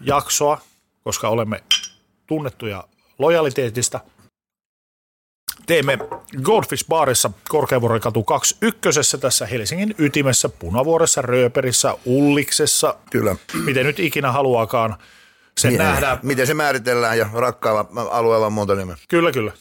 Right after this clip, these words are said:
Speaker 1: Ei, ei. Alueella on vaan yksi
Speaker 2: Joo,
Speaker 1: nimi.
Speaker 2: joo, joo, joo. Mut siis, niinku,
Speaker 1: Mä,
Speaker 2: se
Speaker 1: mä voin
Speaker 2: määrit-,
Speaker 1: kiistellä sen.
Speaker 2: määritelmä menee vähän sinne,
Speaker 1: Niin,
Speaker 2: mikä
Speaker 1: onks
Speaker 2: niin.
Speaker 1: mä etutöölläinen vai onks mä kamppilainen? Kyllä mä jotenkin haluan sanoa, että mä oon kamppilainen.
Speaker 2: Joo, ei,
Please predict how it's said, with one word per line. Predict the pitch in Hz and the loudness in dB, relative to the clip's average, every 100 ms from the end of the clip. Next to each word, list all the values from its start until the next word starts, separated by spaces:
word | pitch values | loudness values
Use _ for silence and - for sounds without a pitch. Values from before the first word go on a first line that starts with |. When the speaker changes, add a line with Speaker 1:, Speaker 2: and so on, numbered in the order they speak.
| _ _ _ - | _ _ _ -6
Speaker 1:
Ei, | 107 80 - | -4 -4 -8
ei. | 95 85 139 127 - - | -12 -12 -16 -20 -14 -2
Alueella | 127 107 92 87 | 0 0 0 -4
on | 104 95 | -6 -6
vaan | 95 87 - | -8 -12 -18
yksi | - | -4
Speaker 2:
Joo, | 110 117 | 2 2
Speaker 1:
nimi. | 113 | 2
Speaker 2:
joo, | 110 | 2
joo, | 101 98 95 | 2 2 2
joo. | 95 90 | 2 0
Mut | 90 | 0
siis, | 104 | 0
niinku, | 104 107 92 | 0 2 2
Speaker 1:
Mä, | |
Speaker 2:
se | - | 2
Speaker 1:
mä | 175 | 0
voin | 262 | 2
Speaker 2:
määrit-, | 285 285 | 2 2
Speaker 1:
kiistellä | 175 - 156 | 0 0 2
sen. | 196 | 2
Speaker 2:
määritelmä | 190 156 131 | 2 0 -2
menee | 131 127 123 | -2 -2 0
vähän | 123 117 110 | 0 -2 -2
sinne, | 120 107 | 0 0
Speaker 1:
Niin, | 117 | 2
Speaker 2:
mikä | 117 | 2
Speaker 1:
onks | 113 | 0
Speaker 2:
niin. | 104 | 0
Speaker 1:
mä | 170 147 | -2 -2
etutöölläinen | 170 170 156 - 139 131 127 120 | -4 -4 -4 0 0 2 0 -2
vai | 120 | -2
onks | 110 107 | -4 -8
mä | 104 - | -16 -10
kamppilainen? | 113 104 98 104 85 82 90 | -8 -8 -10 -14 -14 -14 -12
Kyllä | 113 | -6
mä | 120 | -4
jotenkin | 120 113 | -2 -2
haluan | 101 107 | -4 -6
sanoa, | 98 101 | -8 -10
että | 95 | -12
mä | 90 | -16
oon | |
kamppilainen. | - 90 76 - 95 104 107 | -12 -12 -14 -20 -10 -2 2
Speaker 2:
Joo, | 107 101 98 | 2 2 0
ei, | 95 | 0